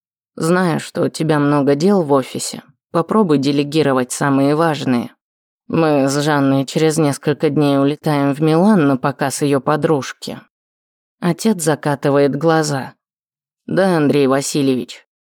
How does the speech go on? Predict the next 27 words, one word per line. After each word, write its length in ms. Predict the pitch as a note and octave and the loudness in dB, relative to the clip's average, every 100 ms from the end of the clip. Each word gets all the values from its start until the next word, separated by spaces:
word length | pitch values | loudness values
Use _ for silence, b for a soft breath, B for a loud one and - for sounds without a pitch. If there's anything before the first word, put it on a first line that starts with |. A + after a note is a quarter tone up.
| _ _ _ _ _ - | _ _ _ _ _ -6
Насчет 640 | - F3 F#3 - D#3+ - | -2 0 -2 -2 -2 0
Антонины, 1080 | D#3+ F3 - E3 E3 G3 A#3 G3+ C#3+ C3 A2+ - _ _ _ _ | 0 0 0 0 2 4 4 4 2 -2 -6 -18 _ _ _ _
я 240 | - D#3 E3+ | -4 0 2
не 160 | F3+ | 2
ожидал, 480 | F#3 F3+ G#3 D#3+ C#3 | 0 0 0 0 0
конечно, 600 | - D#3+ D#3+ C#3 - B2 | -2 -4 -4 -6 -10 -10
такой 340 | - C#3+ D3 | -8 -4 -4
подставы 540 | B2+ D3 - - C#3 C#3 | -4 -6 -6 -4 -2 -2
от 120 | C3+ | -2
Мирославского. 1080 | D#3 D#3 E3 - D#3 C3+ - - C3 - - _ _ _ _ - | -2 0 -2 -2 -2 -2 -6 -10 -8 -10 -14 _ _ _ _ -4
Но 100 | E3+ | 0
если 320 | F#3 F#3+ E3+ | 0 0 0
у 80 | E3 | 0
тебя 260 | E3+ D#3+ | 0 0
действительно 680 | C#3 D#3 - E3+ C#3+ D3 D3 | 0 -2 -2 -4 -2 0 0
есть 280 | D3 D3+ C#3+ | 2 0 0
доказательства, 840 | D3+ D#3+ D#3 G3+ G3 C#3 - - G#2+ | 0 0 0 0 0 -6 -8 -10 -8
я 260 | C#3 D3+ | -6 -6
смогу 420 | - - D#3 D#3 D3 | -2 -2 2 0 0
продавить 580 | D3+ D3 D3+ F3 F3+ | -2 0 0 0 -2
его 180 | C3+ C3 | -2 0
и 80 | C3 | 2
без 220 | B2+ C#3+ | 0 -2
вашего 340 | D#3 D3 D3 C#3 | -4 -4 -4 -4
с 120 | - | 0
ней 180 | D#3+ D#3+ | 0 0
брака". 580 | D3+ C#3 B2 - - | 0 -4 -6 -14 -14